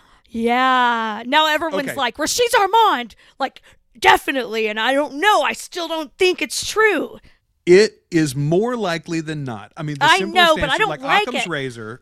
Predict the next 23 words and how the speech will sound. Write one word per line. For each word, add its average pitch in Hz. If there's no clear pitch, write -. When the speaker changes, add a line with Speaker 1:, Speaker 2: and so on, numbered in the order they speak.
Speaker 1:
I 135
don't 370
Speaker 2:
Occam's -
Speaker 1:
like -
Speaker 2:
razor 156
Speaker 1:
it. 147
Speaker 2:
says 135
that 139
he's 135
Armand. 113
I, 156
there 196
is 180
absolutely 233
Speaker 1:
I -
mean, 381
I'm 359
Speaker 2:
still 214
Speaker 1:
gonna 311
Speaker 2:
the 392
Speaker 1:
like 370
it. -
Speaker 2:
possibility. -